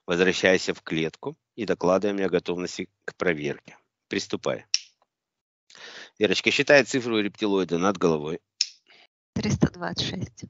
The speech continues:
Speaker 1: Триста двадцать шестой. Но ты, в принципе, в человеческих годах не такой и старый. Ты где-то мой ровесник, где-то пятьдесят пять-шестьдесят лет, да?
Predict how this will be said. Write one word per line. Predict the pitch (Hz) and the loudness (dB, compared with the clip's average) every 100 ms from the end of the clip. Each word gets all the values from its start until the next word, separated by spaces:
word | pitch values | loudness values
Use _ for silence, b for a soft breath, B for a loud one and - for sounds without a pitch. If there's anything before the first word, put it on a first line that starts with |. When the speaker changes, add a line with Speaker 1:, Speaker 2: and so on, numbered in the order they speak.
| _ _ _ B B _ - | _ _ _ B B _ -10
Speaker 1:
Триста | - 117 - 110 | -6 -6 -6 -6
двадцать | 90 87 87 82 - | -2 -2 -2 -6 -8
шестой. | - - - 73 | -8 -8 -6 0
Но | 101 | 2
ты, | 196 | 2
в | - | 2
принципе, | 180 180 - | 2 2 -2
в | 170 | 0
человеческих | - 156 156 - 135 | 6 8 6 2 2
годах | 120 117 127 123 | 4 6 6 4
не | 120 | 0
такой | 113 - 123 | -2 -2 -2
и | 113 | -2
старый. | - 95 82 71 | 2 6 6 2
Ты | - | -8
где-то | 87 101 104 | -4 -2 0
мой | 107 107 | 2 4
ровесник, | 107 98 98 85 80 | 4 4 2 0 -6
где-то | 73 82 80 | -6 -6 -6
пятьдесят | 92 87 - 95 | -6 -2 0 2
пять-шестьдесят | - 104 - 95 87 92 87 | 4 2 2 0 0 0 2
лет, | 76 | 0
да? | 69 120 | 4 4